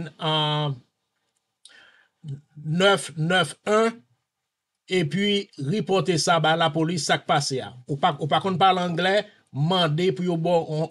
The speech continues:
entèpretè ki kapab tra-, tradwi pou ou. Donk, an, fò ke, e, ou pa pè, fò ke nou pa pè an tank Ayisyen pou n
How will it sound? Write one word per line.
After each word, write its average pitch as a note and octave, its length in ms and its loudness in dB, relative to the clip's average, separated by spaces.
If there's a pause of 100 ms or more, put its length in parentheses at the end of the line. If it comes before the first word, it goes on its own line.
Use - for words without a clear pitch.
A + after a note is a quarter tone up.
(100)
entèpretè E3 720 -2
ki D3 160 -8
kapab D3+ 320 -2
tra-, E3+ 340 -2
tradwi D#3+ 720 -2
pou F3 200 -4
ou. D#3+ 260 0 (360)
Donk, G3+ 460 4
an, F3+ 320 2
fò A#3 400 2
ke, F#3+ 400 4 (440)
e, F#3 120 0 (460)
ou G#3+ 180 2
pa G3+ 160 6
pè, F3+ 300 0 (360)
fò A3 220 4
ke F#3+ 160 0
nou G3 320 2
pa A3 160 8
pè F#3+ 220 0
an E3+ 180 -4
tank E3+ 160 -2
Ayisyen E3+ 720 0 (100)
pou E3+ 160 -2
n E3 80 -2